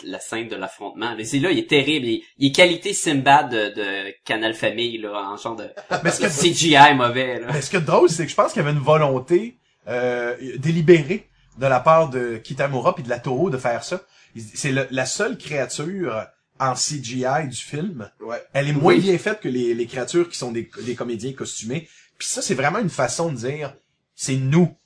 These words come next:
Speaker 2: Godzilla. C'est à nous qu'appartient Godzilla. Les Américains ne feront jamais un Godzilla. We taking it back, brother man. C'est ça qu'on fait. Mais avec tout ce que je viens de vous dire,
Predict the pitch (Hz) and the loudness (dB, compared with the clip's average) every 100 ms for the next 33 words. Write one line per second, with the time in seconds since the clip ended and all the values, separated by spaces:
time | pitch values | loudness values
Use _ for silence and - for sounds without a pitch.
0 | _ 110 127 110 107 113 120 - 127 135 | _ -4 -2 -2 -4 -6 -6 -6 0 0
1 | 127 147 196 143 113 110 110 110 101 101 | 2 2 2 0 -4 -4 -6 -6 -8 -8
2 | 110 - _ - 127 143 170 165 - 196 | -12 -14 _ -4 -2 2 0 -2 -2 -2
3 | 160 - 139 143 117 - 143 127 139 147 | -2 -4 -4 -2 -2 0 0 0 -6 -10
4 | _ 101 110 110 98 101 107 - _ _ | _ -10 -8 -6 -8 -8 -8 -10 _ _
5 | _ 160 151 185 - 208 202 202 165 127 | _ -2 0 0 2 2 2 0 0 -2
6 | 101 147 156 - - 123 107 104 110 123 | 4 8 8 4 -4 -4 -4 -8 -6 -6
7 | 143 123 _ _ 123 113 180 113 - 120 | -8 -12 _ _ -12 -6 -4 -6 -8 -12
8 | 107 _ _ _ _ - 110 151 190 - | -12 _ _ _ _ -12 -4 -2 -4 -8
9 | _ 139 135 - - 190 151 208 160 131 | _ -6 -6 -10 -6 -4 -2 -2 -4 -6
10 | 147 202 175 | -6 -6 -8